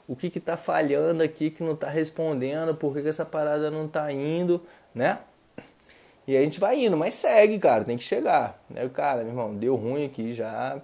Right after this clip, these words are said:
tá foda. Aí vamos lá, subiu, terminou de subir lá, outro ponto de transição. Aí no quilômetro setenta e três, meu irmão, tem uma descida assim, ó, lá na barragem.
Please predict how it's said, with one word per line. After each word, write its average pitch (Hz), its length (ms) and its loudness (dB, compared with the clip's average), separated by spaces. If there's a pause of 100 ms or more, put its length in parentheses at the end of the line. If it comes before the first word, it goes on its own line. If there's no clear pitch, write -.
tá 131 200 -6
foda. 123 580 -4 (640)
Aí 113 100 -4
vamos 170 260 2
lá, 139 200 2
subiu, 170 460 2
terminou 180 380 4
de 185 80 -4
subir 165 360 2
lá, 165 180 6
outro 180 320 4
ponto 170 260 0
de - 60 -16
transição. 170 600 0 (340)
Aí 165 160 -4
no 220 140 -6
quilômetro 214 520 -6
setenta - 540 -6
e 127 80 -2
três, 131 360 -4
meu 107 100 -8
irmão, 98 100 -8
tem 143 100 -6
uma 147 160 -2
descida 131 420 -2
assim, 123 220 -6
ó, 95 60 -8 (720)
lá 120 160 2
na 120 140 0
barragem. 113 560 0